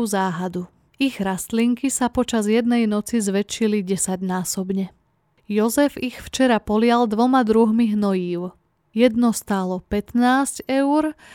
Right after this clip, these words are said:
druhé bolo o polovicu lacnejšie. Tretí kvetináč v poradí nabral zázračné rozmery. Bazalka vyzerala, ako by tam rástla dvanásť mesiacov.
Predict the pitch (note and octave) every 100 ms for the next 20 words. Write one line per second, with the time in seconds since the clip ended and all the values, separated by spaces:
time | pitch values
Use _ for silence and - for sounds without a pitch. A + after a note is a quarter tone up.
0 | - - A#3+ C4+ B3+ B3 A3+ A3+ A3+ A3
1 | - A3+ A3 G#3+ G#3 A3 F#3+ F3 - G3+
2 | F#3 F#3 - F3 F3+ _ _ _ - C#4
3 | - D#4+ D4+ A3 G#3+ - A#3 A3+ A#3 -
4 | - G3+ G3 G3 G3+ A#3+ C4 B3 A3 G3
5 | G3 F#3+ F#3 G3 A#3 B3+ C4+ C4+ - C4+
6 | C4+ B3+ A3+ G#3 F#3+ F#3+ _ _ _ -
7 | G#3 A3 C4 C4+ - F#3+ F#3+ F3+ F#3 F#3+
8 | G#3+ B3 - - - _ C#4+ D#4 D#4+ C#4
9 | C#4+ G#3+ F#3+ F#3+ A3+ A3+ - A3+ G#3 F#3+
10 | G#3+ B3+ B3+ A#3+ A3 G#3+ - G3 F#3 -
11 | F3+ F3+